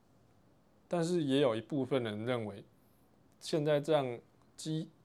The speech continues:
就比较激进，这些已经影响到其他人的自由了，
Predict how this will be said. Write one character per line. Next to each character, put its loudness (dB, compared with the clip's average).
就 -10
比 -6
较 6
激 -2
进， 2
这 4
些 2
已 0
经 -4
影 0
响 0
到 4
其 -8
他 0
人 -2
的 -8
自 -12
由 -12
了， -16